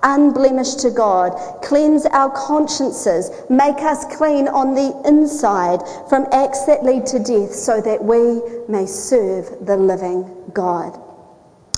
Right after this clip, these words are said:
Don Carson says this. He says, "Jesus becomes the crucial temple, the real and the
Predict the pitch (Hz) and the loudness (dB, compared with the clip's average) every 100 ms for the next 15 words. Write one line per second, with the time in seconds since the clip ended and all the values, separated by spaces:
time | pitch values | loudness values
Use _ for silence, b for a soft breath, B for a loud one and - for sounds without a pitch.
0 | 196 262 247 240 254 247 - 214 202 226 | 0 2 2 -2 -4 -4 -2 -2 -2 -2
1 | 233 - 196 190 - - - - 247 240 | -6 -2 -2 -4 -8 -14 -18 -4 -4 0
2 | 240 208 - 240 233 240 233 - 214 208 | 0 -2 -2 0 0 0 -2 -2 -4 -4
3 | - 233 190 165 180 - - - - - | -4 -4 -2 -4 -6 -10 -16 -20 -20 -20
4 | - 208 208 220 196 - 185 170 202 170 | -10 -8 -6 -6 -6 -4 -6 -6 -6 -6
5 | 190 - - - - B B B B - | -6 -8 -10 -16 -20 B B B B 0
6 | 208 190 226 214 180 175 - 208 190 190 | 0 2 2 2 0 -2 -2 0 0 0